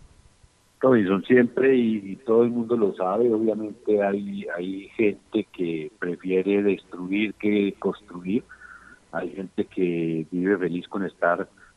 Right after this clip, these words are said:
destruyendo, atacando y, y manifestando su malquerencia hacia la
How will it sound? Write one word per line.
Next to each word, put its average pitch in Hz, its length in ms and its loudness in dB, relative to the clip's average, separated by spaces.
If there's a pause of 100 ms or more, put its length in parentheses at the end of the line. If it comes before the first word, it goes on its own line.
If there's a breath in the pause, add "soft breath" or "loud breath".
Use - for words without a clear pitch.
(140 soft breath)
destruyendo, 104 920 4
atacando 101 1120 0
y, 85 480 -10
y 82 120 -18
manifestando 82 800 -6
su 98 100 -8
malquerencia 92 1000 0
hacia 85 180 -6
la 80 280 -2